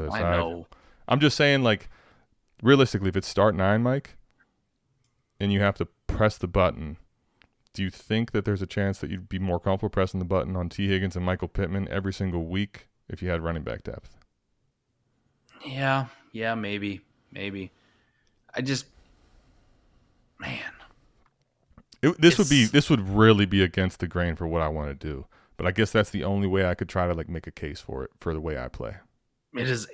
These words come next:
Speaker 2: antithetical to everything I do in <laughs> Dynasty. Let's
Speaker 1: Yeah.
Speaker 2: just be honest about it, buddy. It is.
Speaker 1: Right.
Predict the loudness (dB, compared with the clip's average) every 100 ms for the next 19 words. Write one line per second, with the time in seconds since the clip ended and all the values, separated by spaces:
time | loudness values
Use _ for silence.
0 | -8 -6 -6 -2 -2 -2 -6 -8 -10 -8
1 | -10 -10 -12 -12 -12 -12 -12 -10 -10 -8
2 | -4 -2 -2 -4 -16 -16 -6 -4 -2 -2
3 | -4 -4 -4 -4 -4 -12 -14 -12 -12 -10
4 | -10 -6 -6 -4 -4 -6